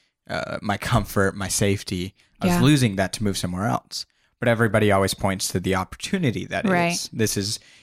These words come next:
Speaker 1: your chance to explore these musical ventures you've always wanted to explore and, and, and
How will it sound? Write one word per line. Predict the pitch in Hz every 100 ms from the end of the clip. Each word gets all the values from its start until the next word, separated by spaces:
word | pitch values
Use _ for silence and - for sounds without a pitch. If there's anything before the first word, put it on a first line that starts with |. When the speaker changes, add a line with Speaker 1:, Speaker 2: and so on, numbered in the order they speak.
| -
Speaker 1:
your | 135
chance | - 156 135 -
to | 123 110 98 90 _ _ _ _ -
explore | 123 - 139 123
these | 120 117
musical | 120 127 123 131
ventures | 113 123 117 - 98 98
you've | 95
always | 98 92 90
wanted | 92 92 95
to |
explore | 98 - 92 90 90
and, | 92 98
and, | 98 101
and | 85 104 98 180